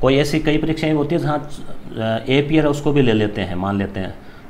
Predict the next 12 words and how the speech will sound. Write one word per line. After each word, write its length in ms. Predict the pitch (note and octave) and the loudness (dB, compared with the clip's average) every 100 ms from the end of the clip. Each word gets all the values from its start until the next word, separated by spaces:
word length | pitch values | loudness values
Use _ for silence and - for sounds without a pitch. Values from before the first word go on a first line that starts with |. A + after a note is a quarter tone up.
| - | 2
तो 60 | |
आपको, 600 | D3 D3 C#3+ D#3 D3+ - - - - - - A2 | 6 6 4 2 4 0 -6 -10 -10 -10 -8 0
अ, 280 | A2 G#2+ G#2 - G2+ | 2 2 0 -6 -4
वहाँ 360 | A2 A#2 C3 | 0 2 2
के 120 | C3 | 0
प्रिंसिपल 480 | C3+ C#3+ C#3 C3+ C3 | -2 -2 -2 -2 -2
से 140 | B2+ B2+ | -4 -6
सिग्नेचर 440 | A2 A2 G#2+ A2+ | -6 -6 -4 -4
करवाने 360 | G#2+ G#2 G#2 G#2 | -4 -4 -2 -4
हैं 80 | |
संस्था 340 | G2+ G#2 - F#2 | -6 -8 -4 -6
के। 180 | - | -6